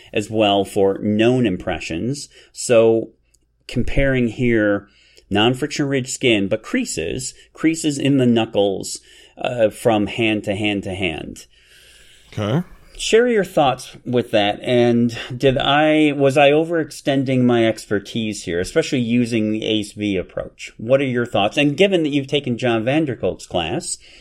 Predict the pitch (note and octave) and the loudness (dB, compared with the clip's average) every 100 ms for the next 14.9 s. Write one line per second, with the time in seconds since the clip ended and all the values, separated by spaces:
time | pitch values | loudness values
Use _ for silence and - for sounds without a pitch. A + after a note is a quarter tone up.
0 | - A2 G#2 C#3 D3+ - F2 F#2 - - | -4 0 2 0 -2 -4 -2 -4 -12 -20
1 | - - G#2 G#2+ B2+ C3 E3 F3+ G2 F#2+ | -12 -4 -2 0 -2 0 -2 -2 -4 -4
2 | G2 G2+ G2 G2+ F#2+ G2 - G#2 G2+ G2+ | -2 -2 -2 -4 -6 -6 -4 -6 -2 -2
3 | G#2 - F2 F2 G2+ G2 F#2 A2 C#3 E3 | -2 -4 -4 -2 0 -2 -2 -2 -2 -2
4 | G#2+ F#2 E2+ F2+ F#2 F#2 F#2+ F2 E2+ G#2 | -6 -6 -10 -8 -6 -4 -4 -4 -2 -2
5 | B2+ - - A2 B2+ - - - _ - | -4 -8 -12 -12 -12 -16 -20 -20 _ -2
6 | G#2 G#2+ G#2+ - B2+ A2 G2+ G#2 G2+ A2 | 0 0 -2 -8 -2 0 0 0 0 0
7 | A2 A2 G#2+ G#2+ A#2+ - G#2 G#2+ - G#2+ | 0 0 4 4 2 0 -2 -2 0 0
8 | G#2+ G#2+ - - - E3+ F3+ F#2 G#2+ F#3+ | 0 -4 -18 -6 -2 2 2 2 -4 -6
9 | - _ _ _ - - _ - E3+ E3+ | -10 _ _ _ -20 -20 _ 2 2 2
10 | D#3 G2 - - _ _ D3 C#3 D3 D#3+ | 0 -2 -4 -20 _ _ 0 2 4 4
11 | F3+ D3 G#2 E2+ - - - _ _ - | 2 0 0 -2 -8 -20 -20 _ _ -4
12 | F3+ F#3+ C#3 C3+ C3+ C3+ A#2 C#3 F3 G3 | 0 0 0 -2 -2 -2 -4 -2 0 0
13 | - B2+ A#2+ B2 B2 B2+ B2 B2 B2+ A2+ | 2 2 2 2 -2 -4 -4 0 2 2
14 | C#3 E3 - B2 G#2+ A2 A2 A2+ | 2 -2 -2 0 0 0 -2 -2